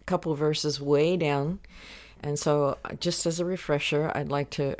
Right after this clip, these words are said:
read 'em again, uh, and I'm gonna read 'em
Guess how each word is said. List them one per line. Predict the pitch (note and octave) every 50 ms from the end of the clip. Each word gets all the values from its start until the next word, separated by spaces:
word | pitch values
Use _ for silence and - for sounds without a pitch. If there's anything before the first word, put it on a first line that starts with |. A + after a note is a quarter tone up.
| - - -
read | - C#3+ C#3 C#3+ D3 D#3 D3
'em | D#3+ D#3+
again, | F3 F3+ D#3+ D#3 C3 B2 B2+ D3 F3+ G3 - _ _ _ _ - - - - - - - - _ -
uh, | D3+ D#3 C#3 C3+ A2+
and | A2+ D#3+ F#3
I'm | G3 G3+
gonna | A#3+ G#3+ G3 F3
read | F3+ E3+ E3+ E3 D#3 D#3+
'em | D#3 D3+ D#3 D#3 D3+